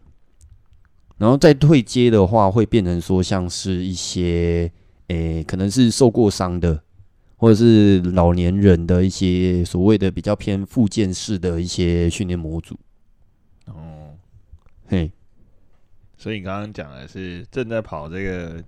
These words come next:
Speaker 2: 增肌减脂课表的人。
Speaker 1: 对啊，因为其实我们每个人都是，都有对于自己身体体态的一些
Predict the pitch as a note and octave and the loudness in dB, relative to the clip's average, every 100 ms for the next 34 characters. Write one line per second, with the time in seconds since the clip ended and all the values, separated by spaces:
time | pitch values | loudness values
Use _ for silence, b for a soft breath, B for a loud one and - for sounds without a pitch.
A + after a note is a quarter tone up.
0 | - B2 C3 B2+ C3+ C3+ G2+ G2+ F#2+ - | -10 -10 -8 -4 -2 0 -4 -8 -10 -12
1 | - A#2+ D2 C#2+ A#1+ - C#2 F#2 _ - | -8 -8 -8 -16 -20 -20 -20 -20 _ 4
2 | F#2 F#2 G2+ D#3 E3 A#2 C3 C3 C3+ A#2+ | 6 8 8 6 6 6 6 6 4 4
3 | G2+ G#2 G#2 F#2+ A2 F#2+ G2+ G#2+ B2+ A#2+ | 2 4 4 4 6 6 4 0 2 4
4 | A2 B2+ B2 G#2 F2 A#2 G2+ - G#2+ E2 | 6 6 6 6 6 6 6 2 -4 -2
5 | A2+ F#2+ F2+ - - G#2 F2+ E2+ F2 E2+ | -4 -6 -10 -12 -4 -2 0 -2 -4 -6
6 | F2+ E2 E2 E2 | -4 -2 -2 -4